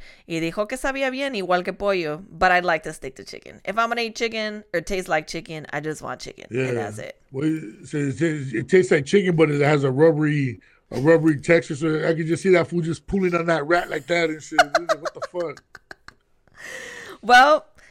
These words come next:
Speaker 1: we can go ahead and leave the rat behind us porque eso me está dando, ugh, me está dando ganas de vomitar. And, uh,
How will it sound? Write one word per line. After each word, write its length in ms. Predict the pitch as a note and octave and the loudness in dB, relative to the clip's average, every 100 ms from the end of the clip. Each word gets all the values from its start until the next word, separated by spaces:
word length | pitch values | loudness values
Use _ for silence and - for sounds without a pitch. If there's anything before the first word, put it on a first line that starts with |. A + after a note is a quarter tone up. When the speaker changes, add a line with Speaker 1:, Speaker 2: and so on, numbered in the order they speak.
| _ _ _ _ | _ _ _ _
Speaker 1:
we 120 | A3+ C4 | -6 -4
can 80 | A3+ | 0
go 140 | A#3 | 2
ahead 280 | B3 B3+ A3 | 4 4 0
and 100 | G#3 | -2
leave 180 | G#3 F3+ | -2 -2
the 120 | D#3+ | 0
rat 340 | F3+ F#3+ F#3 | 2 2 2
behind 440 | F3 F#3 F3 F3 D#3+ | -2 0 -2 -2 -2
us 240 | D3 - | -4 -4
porque 280 | - E3 - | -8 -10 -8
eso 240 | E3+ - | -8 -6
me 120 | F#3 F3 | -8 -8
está 260 | - F3 | -6 -4
dando, 520 | E3+ F3 E3+ E3 D3+ - | -4 -4 -6 -4 -4 -8
ugh, 680 | A2+ B2 - - - - - | -12 -12 -10 -12 -12 -16 -14
me 80 | F3 | -12
está 240 | - F3+ | -6 -6
dando 100 | E3+ | -4
ganas 240 | E3 E3 D#3+ | -6 -6 -8
de 60 | |
vomitar. 480 | D#3+ D#3 D3+ D#3 F3+ - _ - - - A3 | -8 -10 -4 -4 -4 -16 _ -20 -20 -6 0
And, 440 | G#3+ G#3 G3+ F#3 | 4 4 2 2
uh, 460 | G#3 G3 F#3+ F#3 | 4 6 6 2